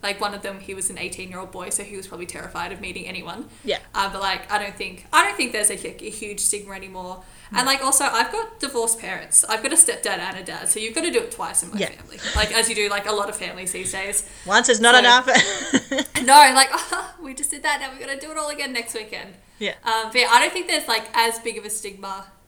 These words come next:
Speaker 1: as, like, meeting the parent. I still think it's, like, a big deal.
Speaker 2: Yeah.
Speaker 1: Um, but I don't think it's, like, as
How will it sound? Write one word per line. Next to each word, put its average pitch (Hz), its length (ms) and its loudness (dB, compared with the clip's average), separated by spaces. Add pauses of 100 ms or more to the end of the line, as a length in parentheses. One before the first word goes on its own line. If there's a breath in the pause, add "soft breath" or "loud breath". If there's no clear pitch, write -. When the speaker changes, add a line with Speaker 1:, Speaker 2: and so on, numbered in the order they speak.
(280)
Speaker 1:
as, 208 320 -6
like, 196 220 -6 (320)
meeting 202 320 -12
the 196 80 -14
parent. 202 200 -2
I 311 60 4
still 480 180 4
think 494 160 -2
it's, - 80 0
like, 247 200 0
a 226 40 -6
big 220 220 -4
deal. 202 340 -8 (400 loud breath)
Speaker 2:
Yeah. - 200 -10
Speaker 1:
Um, 208 360 -2
but 214 120 -4
I 208 100 2
don't 208 220 -6
think 214 160 -8
it's, 196 180 -2
like, 185 320 -8
as 190 460 0